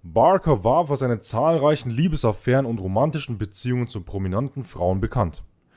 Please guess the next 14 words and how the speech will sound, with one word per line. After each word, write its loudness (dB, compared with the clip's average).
Neben 2
seinen 2
Ehen 2
hatte 0
er 4
Beziehungen -2
zu -10
Schauspielerinnen -2
wie -6
Lana 0
Morris 2
und -10
Tita 0
Carrera. 2